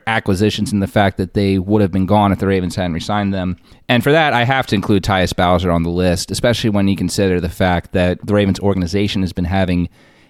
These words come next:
difficulty as of late keeping these outside linebackers. Obviously, Matt Judon and Za'Darius Smith and,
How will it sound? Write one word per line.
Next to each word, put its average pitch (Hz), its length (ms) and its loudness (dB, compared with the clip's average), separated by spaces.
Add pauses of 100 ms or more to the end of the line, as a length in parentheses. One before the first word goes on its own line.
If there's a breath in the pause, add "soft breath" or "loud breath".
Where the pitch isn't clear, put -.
(120)
difficulty 104 560 0
as 95 220 0
of 87 100 -4
late 92 380 -2
keeping 87 500 0 (400 soft breath)
these 90 460 -2 (340)
outside 95 400 0
linebackers. 90 800 0 (640)
Obviously, 78 320 -4
Matt 87 240 2
Judon 101 540 4
and 90 80 2
Za'Darius 90 460 0
Smith 104 580 2
and, 85 340 0